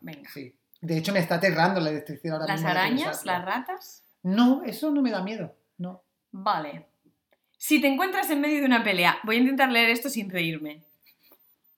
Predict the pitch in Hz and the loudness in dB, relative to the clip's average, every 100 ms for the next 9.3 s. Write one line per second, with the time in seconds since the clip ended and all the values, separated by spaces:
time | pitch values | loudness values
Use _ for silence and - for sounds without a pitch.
0 | _ 240 220 233 277 349 359 247 247 247 | _ -2 0 2 2 2 2 0 0 0
1 | 339 - - - 254 233 254 285 349 339 | -2 -2 -8 -2 0 2 0 2 0 -2
2 | 240 208 196 202 208 180 - 160 147 78 | -2 0 0 0 0 -4 -6 -10 -10 -12
3 | - - _ _ _ _ _ - 139 131 | -16 -20 _ _ _ _ _ -18 -16 -14
4 | 131 143 170 - 214 220 226 285 277 247 | -16 -14 -14 -4 -2 0 0 2 4 4
5 | 339 - - _ _ _ _ _ 247 240 | 2 -2 -10 _ _ _ _ _ 6 6
6 | 240 302 349 320 262 240 254 359 339 170 | 2 0 0 0 0 2 2 2 2 4
7 | 196 196 220 226 190 196 233 - - _ | 4 4 4 4 4 2 0 -10 -20 _
8 | 247 240 240 240 214 196 - 220 214 196 | 6 8 8 6 2 0 0 0 0 2
9 | 190 175 | -2 -6